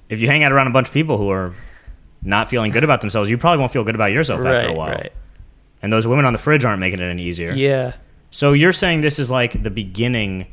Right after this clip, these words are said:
Speaker 1: of a season four arc.
Speaker 2: Yeah.
Speaker 1: It's the beginning of Full House saying, "Look, guys, it's nineteen ninety. We gotta, we gotta really change television here
Speaker 2: Mm-hmm.
Speaker 1: as a room."
Speaker 2: Yeah.
Speaker 1: 'Cause Steve's in the back writing these Charlie Brown Cheeks lines. They're not
Speaker 2: Mm-hmm.
Speaker 1: cutting it.
Speaker 2: No.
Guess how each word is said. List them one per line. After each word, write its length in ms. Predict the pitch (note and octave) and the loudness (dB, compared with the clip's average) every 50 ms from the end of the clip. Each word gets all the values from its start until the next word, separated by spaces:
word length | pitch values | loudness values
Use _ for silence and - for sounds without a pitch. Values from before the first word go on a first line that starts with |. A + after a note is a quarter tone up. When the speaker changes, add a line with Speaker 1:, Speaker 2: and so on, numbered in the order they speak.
| - - - - - - - - - | -18 -20 -20 -20 -20 -20 -20 -8 -6
Speaker 1:
of 140 | A2 G#2 G#2 | -4 -2 0
a 60 | G2+ | 0
season 500 | - - - - C3 B2+ A2+ A#2 A#2 G#2 | 0 0 0 0 0 0 0 -2 -2 -2
four 380 | - - - A#2+ G#2+ G#2 - - | -2 -2 0 0 -2 -2 -2 -2
arc. 420 | A2+ A2 F#2+ E2+ - - - - - _ - - | -2 -2 -2 -4 -8 -14 -20 -20 -20 _ -6 -2
Speaker 2:
Yeah. 220 | C3 A#2 G#2+ - - - | -2 -2 -2 -4 -6 -6
Speaker 1:
It's 140 | C3 - | -2 0
the 60 | - F3+ | 2 4
beginning 300 | F3 F3 F#3 G3 F#3+ F3 | 4 6 6 6 4 4
of 80 | D#3 | 2
Full 180 | - D#3+ D3 C3+ | 2 4 4 4
House 240 | C#3 B2 B2 A#2 - | 4 4 2 0 -2
saying, 380 | - A2+ G#2+ G2+ F#2+ G2 F2 - - - | -2 -2 -2 -2 -2 -4 -6 -10 -10 -8
"Look, 180 | G2+ G2+ E2+ - | -6 -6 -4 -4
guys, 380 | F#2 E2 D#2+ D#2+ D#2 D2+ - - - - - _ _ _ _ _ _ | -6 -6 -4 -6 -6 -8 -10 -12 -16 -20 -20 _ _ _ _ _ _
it's 120 | - - | -8 -4
nineteen 380 | A#2+ A#2 A2+ A#2 - C#3 B2+ A#2 | 0 0 0 0 0 -2 -2 -2
ninety. 560 | A2 G#2 G#2 G#2+ G#2 G#2 G2+ G2+ G2+ - - - _ _ _ _ _ _ _ _ - | 0 -2 -2 -2 -2 -2 -2 -4 -6 -8 -12 -20 _ _ _ _ _ _ _ _ -10
We 140 | A#2+ A#2 A#2 | -6 -2 0
gotta, 260 | A2+ A2 G#2+ G2+ F#2+ | 0 0 0 0 -2
we 140 | D#2+ F#2+ G#2+ | -2 -2 -2
gotta 140 | G#2+ G2+ G2 | -2 0 -2
really 500 | G#2 A2 G#2+ G#2+ G#2 G2+ G2 F#2+ E2+ - _ - | -2 -2 -2 0 -2 -2 -4 -4 -8 -12 _ -14
change 380 | - - C3+ B2 A#2+ A#2 A2 - | -6 -2 0 0 0 0 -2 -2
television 480 | - A2+ G#2+ G2 F#2 F2 E2 F2 E2+ | -2 0 0 0 0 -2 -4 -4 -6
here 180 | F2+ E2+ D#2+ D3 C#3+ | -6 -4 -2 -2 -2
Speaker 2:
Mm-hmm. 220 | C3+ C#3 C3+ C3+ | 0 -2 -2 -2
Speaker 1:
as 80 | F#2+ G2+ | -2 -2
a 80 | G2 | -2
room." 400 | G2 G#2+ G#2+ G2 F2 E2+ E2+ E2 - | 0 0 0 -2 -2 -4 -8 -8 -6
Speaker 2:
Yeah. 200 | - B2 A2 A2 - - - - | -4 -4 -2 -4 -6 -12 -12 -10
Speaker 1:
'Cause 160 | - G2+ - | -6 -4 -4
Steve's 380 | - - - C#3+ C#3+ C3 A#2+ | -2 0 2 4 4 4 2
in 60 | B2+ A2+ | 0 0
the 60 | G#2+ | 0
back 280 | G2+ G#2 G2+ G2+ - | 2 2 2 2 0
writing 180 | A2+ G2 G2 G2 | 0 -2 -2 -2
these 140 | G2 F#2+ F2+ | -2 -4 -4
Charlie 280 | - - A2+ G#2 G2+ G2 | -2 -2 0 0 0 0
Brown 200 | F#2+ F#2+ F#2 F#2 | 0 -2 -2 -2
Cheeks 260 | - A#2+ G#2+ F2+ - | -4 -4 -4 -4 -6
lines. 220 | F#2 E2+ E2+ F2 | -6 -6 -6 -4
They're 80 | F2+ F#2 | -2 0
not 160 | D3+ D3 D3 | 0 2 2
Speaker 2:
Mm-hmm. 100 | C#3+ C#3 | 2 0
Speaker 1:
cutting 180 | G2 E2+ E2+ D#2+ | 0 -2 -2 -6
it. 140 | E2 E2 - | -8 -8 -6
Speaker 2:
No. 280 | C3+ C3+ B2+ A#2 A2 | -4 -2 -2 -2 -4